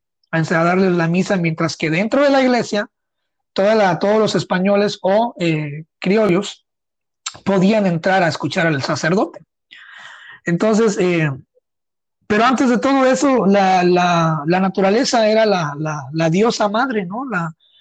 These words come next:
la, pues, todo lo que existía, ¿no? Eh, la primera pregunta que tengo en esta canción es, ¿por qué no la canta usted? Y la otra es, ¿toda la letra es suya?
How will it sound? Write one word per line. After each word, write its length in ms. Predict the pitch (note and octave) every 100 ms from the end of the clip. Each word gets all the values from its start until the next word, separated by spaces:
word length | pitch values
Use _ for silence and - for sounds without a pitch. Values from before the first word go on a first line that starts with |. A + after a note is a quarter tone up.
| _ _ _ -
la, 380 | D3+ D#3 D3+ D#3
pues, 200 | - -
todo 400 | G3+ C4+ A3+ G3+ _ _ -
lo 140 | D#3
que 80 | E3
existía, 500 | - D3+ - F#3+ D#3
¿no? 260 | D#3+ B3+ _ _ _ _ _ _ -
Eh, 300 | F#3 F#3 F3
la 160 | F3+
primera 380 | F#3 G3+ C4 C4+
pregunta 340 | A3+ A3+ B3 A3+
que 100 | F#3+
tengo 220 | A3+ A3+
en 60 |
esta 180 | A3+ A#3
canción 460 | G#3 F#3 F#3+ A3 G3+
es, 480 | G3 F#3+ - - _ _ _ _ _ _ _ _ _ _ _ _ _ _ _
¿por 160 | G3+ G3
qué 140 | A#3+
no 100 | C4
la 160 | B3+ A3
canta 300 | A#3 A#3 F#3+
usted? 540 | D3+ - G#3 B3+ - - _ _ _ _ _
Y 120 | - F3+
la 240 | F3+ F#3+
otra 240 | G3+ A3
es, 380 | G3+ G3+ - - _ _ _ _
¿toda 280 | G3+ A#3 B3
la 120 | G#3+
letra 380 | G3 G3+ G3+ F3
es 100 | A3
suya? 400 | - A3+ D#4